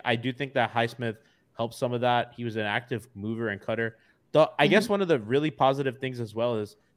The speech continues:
Speaker 1: I don't know how many cards the Celtics have left to play. I think I, I don't know how many more adjustments they have left. Miami
Speaker 2: Yeah.
Speaker 1: now gets to go home, watch the film, uh, show them all Duncan film on what to do against presses.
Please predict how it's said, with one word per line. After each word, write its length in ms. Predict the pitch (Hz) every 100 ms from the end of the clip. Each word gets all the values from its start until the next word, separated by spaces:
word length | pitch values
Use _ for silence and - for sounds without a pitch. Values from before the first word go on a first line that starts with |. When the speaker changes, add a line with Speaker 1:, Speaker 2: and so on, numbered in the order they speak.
| _ _ -
Speaker 1:
I 100 | 143
don't 240 | 151 226
know 140 | 269 226
how 120 | 196
many 200 | 180 156
cards 360 | - 143 135 117
the 60 |
Celtics 360 | 117 123 117 110
have 160 | 107 98
left 200 | 104 -
to 60 |
play. 220 | 85 92 - _ _ _ _ _ _ _ -
I 100 | 123
think 300 | 135 160 160 _ _ _ _ -
I, 220 | 127 131 -
I 140 | 131 139
don't 240 | 156 170
know 120 | 202
how 140 | 180 175
many 220 | 165 147
more 300 | 127 131 135
adjustments 500 | 120 127 123 127 117
they 120 | 117
have 240 | 113 110 101
left. 360 | 104 101 _ _ _ _ _ _ _ _ _ _ _
Miami 680 | 127 135 139 147 170 175 170
Speaker 2:
Yeah. 60 |
Speaker 1:
now 220 | 139 139 139
gets 380 | 139 131 - _
to 140 | - 123
go 220 | 135 135
home, 400 | 123 123 123 120 _ _ _ -
watch 340 | 107 131 - -
the 80 |
film, 540 | 139 - 127 120 117 117 _ _ _ _ _ -
uh, 180 | 113 110
show 260 | - 135 131
them 160 | 131 127
all 140 | 127
Duncan 360 | 120 120 123 113
film 340 | 123 117 117
on 120 | 110
what 160 | 107 110
to 80 | 110
do 280 | 107 110 104
against 340 | 104 104 -
presses. 440 | - 104 - 101